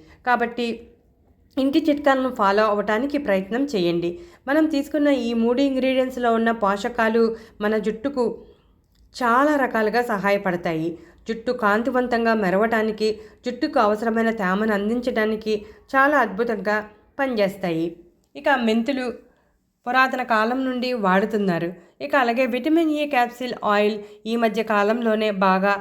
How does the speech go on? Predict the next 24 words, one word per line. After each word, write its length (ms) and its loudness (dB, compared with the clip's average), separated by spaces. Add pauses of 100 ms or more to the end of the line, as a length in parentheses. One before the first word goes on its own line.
(240)
జుట్టు 240 -10
సమస్యలకు 580 -6
చెక్ 280 -6
పెట్టడానికి 580 0
ప్రాచుర్యంలోకి 920 0 (340)
వచ్చింది. 400 -4 (340)
కొబ్బరి 360 4
నూనెలో 400 0
లురిక్ 400 -2
యాసిడ్ 300 -4
సమృద్ధిగా 600 0
ఉండటం 440 0
వలన 280 2 (1040)
జుట్టుకు 460 -4
అవసరమైన 560 2
తేమను 460 0
అందించడమే 600 -2
కాకుండా 560 0 (120)
జుట్టు 320 -4
కుదుళ్లకు 500 0
బలాన్ని 520 2
అందిస్తుంది. 680 0 (400)
కొబ్బరి 340 2
నూనె 280 2